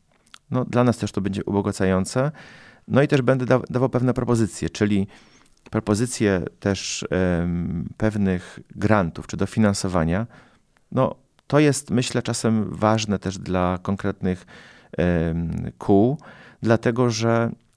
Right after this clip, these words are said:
e, takie pieniądze, które są możliwe do zdobycia, bez jakichś wielkich tam, powiedzmy, starań, one mogą pomóc na przykład w tym, że my możemy lepiej po-, pomagać innym, albo możemy u-,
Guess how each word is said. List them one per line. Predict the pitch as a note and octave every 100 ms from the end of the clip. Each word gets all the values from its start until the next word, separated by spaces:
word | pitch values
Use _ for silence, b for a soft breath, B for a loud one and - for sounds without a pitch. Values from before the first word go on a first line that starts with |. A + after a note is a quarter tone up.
| _
e, | - G2+
takie | - B2 B2
pieniądze, | - G#2+ G#2+ A#2 A#2 G#2
które | - F#2+ G2
są | -
możliwe | G#2+ G2+ A2+ A#2
do | A2
zdobycia, | G2+ F2+ G2 - B2 -
bez | B2
jakichś | A2+ C3 A2
wielkich | G#2 A#2 B2 A#2+ A2 -
tam, | - G2+ G#2 G#2
powiedzmy, | - G2 G#2 - - F#2 F#2
starań, | F#2 - F#2 F#2 A2 D#3+ B B B B B B -
one | E3 F#3
mogą | F#3 F3+
pomóc | E3 F3+ E3 - -
na |
przykład | - A#2+ A2+
w | -
tym, | - A2+ A2
że | G#2
my | G2+ G#2+
możemy | B2 G#2 G#2 G2+
lepiej | G2+ A2+ G#2
po-, | G2
pomagać | F#2+ G2+ F#2+ F2+ -
innym, | - F2+ F2 F2+ F#2+
albo | - F2+ F2+
możemy | F2 F2+ F#2
u-, | F2+